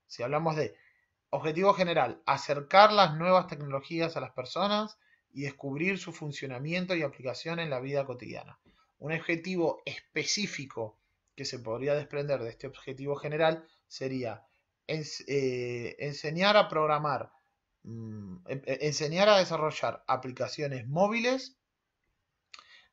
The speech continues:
eh, que puedan, eh, utilizar en su día a día. O enseñar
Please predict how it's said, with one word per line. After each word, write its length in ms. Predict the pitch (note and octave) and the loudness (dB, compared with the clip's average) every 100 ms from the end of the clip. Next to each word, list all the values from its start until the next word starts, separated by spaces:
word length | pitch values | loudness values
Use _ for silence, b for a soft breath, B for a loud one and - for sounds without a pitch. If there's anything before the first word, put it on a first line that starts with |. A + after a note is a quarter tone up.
| - | -2
eh, 720 | D3 C#3+ C3+ B2+ B2 A2+ A2+ b b b _ _ _ - | 2 2 2 -2 -4 -6 -10 b b b _ _ _ -4
que 120 | D3 | -4
puedan, 540 | - F3+ F#3+ G3 G3 - | 2 4 6 4 0 -4
eh, 400 | C3+ B2 A#2 - | -4 -4 -6 -6
utilizar 840 | D3+ C#3+ D3+ D3 - F#3+ G#3+ A#3 - | -6 -4 -4 -4 4 8 8 6 -4
en 140 | D#3+ | -6
su 180 | C#3+ C#3+ | -6 -6
día 220 | C#3+ C3 | -2 -2
a 20 | |
día. 300 | A2 G2 G#2 _ _ _ _ _ _ _ _ _ _ _ _ _ D#3 - | -4 -8 -16 _ _ _ _ _ _ _ _ _ _ _ _ _ -20 0
O 160 | D#3 | 2
enseñar 600 | E3 D#3+ E3+ E3+ G#3+ A#3+ | 2 0 -2 2 2 2